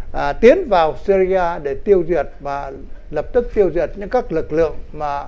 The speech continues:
theo Thổ Nhĩ Kỳ là lực lượng khủng bố. Nhưng mà cái lực lượng khủng bố này là thuộc về người Kurd, tức là ở trong một cái liên, liên minh với lại các lực lượng, à, quốc gia tự do của Syria đang chống với chính phủ Assad.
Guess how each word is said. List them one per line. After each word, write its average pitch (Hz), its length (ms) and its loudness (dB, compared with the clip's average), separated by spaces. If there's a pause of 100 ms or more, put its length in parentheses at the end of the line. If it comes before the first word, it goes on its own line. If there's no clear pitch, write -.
(180)
theo 185 300 0
Thổ 143 120 -6
Nhĩ 165 220 0
Kỳ 170 220 -2
là 147 320 -2
lực 160 180 -8
lượng 160 260 -2
khủng 147 300 -4
bố. 202 320 8 (360)
Nhưng 208 180 0
mà 175 120 -2
cái 196 120 -2
lực 175 180 0
lượng 160 240 -2
khủng 151 220 -8
bố 165 160 -2
này 156 340 -2
là 151 420 -4
thuộc 156 200 -6
về 151 100 -6
người 147 200 -4
Kurd, 240 300 0 (300)
tức 262 160 -6
là 202 100 0
ở 135 200 -2
trong 196 300 2
một 143 140 -8
cái 208 100 2
liên, 202 560 2
liên 202 320 6
minh 202 220 2 (320)
với 208 200 4
lại 156 360 -2
các 233 260 0
lực 165 320 0
lượng, 170 280 2 (240)
à, 135 260 -8
quốc - 220 -6
gia 190 260 2
tự 170 280 -8
do 185 280 2 (140)
của 131 260 -4
Syria 190 440 2 (260)
đang 185 360 -4
chống 226 220 0
với 277 180 -8
chính 240 180 -4
phủ 135 420 -4
Assad. 220 360 2